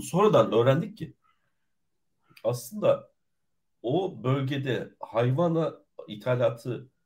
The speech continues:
izni verilmeden önce Türkiye'den bazı yatırımcılar gidip küçük hayvanları toplayıp bir yetiştirme merkezine, damızlık hayvan yetiştirme merkezinde tutuyorlarmış.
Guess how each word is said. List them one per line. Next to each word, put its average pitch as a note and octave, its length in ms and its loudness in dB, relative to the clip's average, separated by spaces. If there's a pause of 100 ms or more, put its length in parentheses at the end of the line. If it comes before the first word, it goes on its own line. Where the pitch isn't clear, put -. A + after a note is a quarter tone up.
(160)
izni B2+ 380 -4
verilmeden C3 460 0
önce F#2+ 460 -8 (1120)
Türkiye'den A#2 600 -2
bazı B2 560 2 (280)
yatırımcılar B2 760 -4 (480)
gidip C3+ 380 -6 (540)
küçük - 460 -16 (200)
hayvanları B2 640 0
toplayıp B2 640 -4
bir C3 120 -2
yetiştirme C3 420 -2
merkezine, C3 720 -4 (500)
damızlık B2 400 0
hayvan A2 340 0
yetiştirme - 400 -8
merkezinde G2 580 -6
tutuyorlarmış. - 760 -6